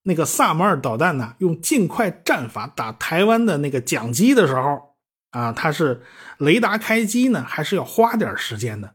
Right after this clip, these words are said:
它没法做到最短时间开机，因为电子管它总得烧热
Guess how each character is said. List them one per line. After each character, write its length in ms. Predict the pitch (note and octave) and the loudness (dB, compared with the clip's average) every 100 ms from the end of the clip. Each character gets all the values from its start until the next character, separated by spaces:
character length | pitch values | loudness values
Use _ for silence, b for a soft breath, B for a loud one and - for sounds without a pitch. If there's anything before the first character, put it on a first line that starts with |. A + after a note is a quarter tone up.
| - | -4
它 160 | B3 A#3+ | -4 -2
没 260 | D3 G3+ | 0 2
法 160 | C4 C4+ | 2 -2
做 180 | B3+ G#3 | -2 -2
到 140 | D3+ D#3+ | -2 -6
最 180 | - D4+ | 0 0
短 220 | C#3+ B2+ | 0 -8
时 160 | - A#2+ | -6 -6
间 320 | C3 B2+ B2 _ | -6 -6 -12 _
开 160 | C3 | -6
机， 280 | A2+ B2+ - _ _ | -6 -6 -10 _ _
因 80 | D4 | -2
为 80 | F4 - | -2 0
电 180 | G4+ F#4 | 0 2
子 140 | F3 | 0
管 200 | A3+ - - | 0 -2 0
它 100 | - | -2
总 180 | - | 2
得 120 | F#4+ G#4+ | 2 2
烧 280 | - A#3 | 2 2
热 80 | D4+ | 6